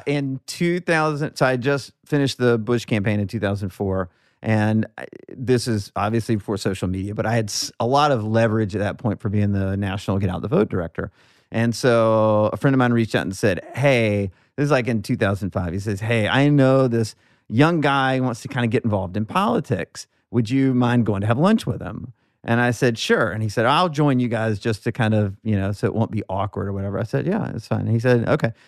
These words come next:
So we went to the Palm in D C, and in walks for three-hour lunches with Pete Buttigieg. And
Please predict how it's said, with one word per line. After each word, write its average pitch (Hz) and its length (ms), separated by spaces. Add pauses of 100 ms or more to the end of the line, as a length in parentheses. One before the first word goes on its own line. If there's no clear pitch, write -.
(200)
So 123 160
we 127 80
went 139 160
to - 60
the 120 80
Palm 123 480
in 101 100
D 98 160
C, 95 400 (260)
and 110 460
in 123 420
walks 117 320
for 113 140
three-hour 107 380
lunches 107 420
with 98 160
Pete - 220
Buttigieg. 95 540 (840)
And 107 420